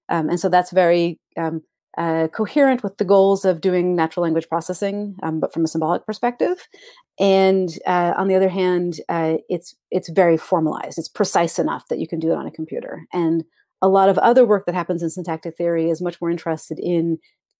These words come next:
theoretical questions to do with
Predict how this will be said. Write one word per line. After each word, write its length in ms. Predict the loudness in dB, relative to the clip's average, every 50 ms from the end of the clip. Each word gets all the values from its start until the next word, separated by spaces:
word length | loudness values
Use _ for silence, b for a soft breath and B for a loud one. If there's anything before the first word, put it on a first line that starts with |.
| _ _ 2
theoretical 500 | 2 4 6 6 4 2 2 0 -4 -4
questions 680 | -4 _ -2 0 0 0 0 0 0 0 0 -4 -6 -10
to 80 | -12
do 280 | -10 -6 -4 -4 -2 -4
with 460 | -2 0 2 2 2 0 -2 -8 _